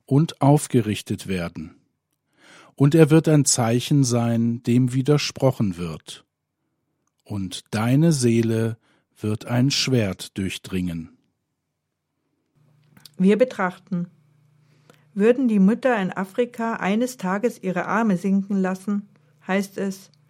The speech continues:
Speaker 2: so würde der Himmel einstürzen. Mütter, immer wieder die Mütter.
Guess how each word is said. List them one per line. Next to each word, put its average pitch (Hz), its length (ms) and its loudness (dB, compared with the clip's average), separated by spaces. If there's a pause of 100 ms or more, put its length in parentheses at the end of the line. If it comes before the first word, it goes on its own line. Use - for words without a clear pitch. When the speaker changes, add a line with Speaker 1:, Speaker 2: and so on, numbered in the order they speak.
(140)
Speaker 2:
so 214 400 -2
würde 208 260 -2
der 196 140 -2
Himmel 208 320 0
einstürzen. 170 880 -8 (960)
Mütter, 214 480 0
immer 247 300 0
wieder 240 180 2
die 220 140 -2
Mütter. 220 440 -4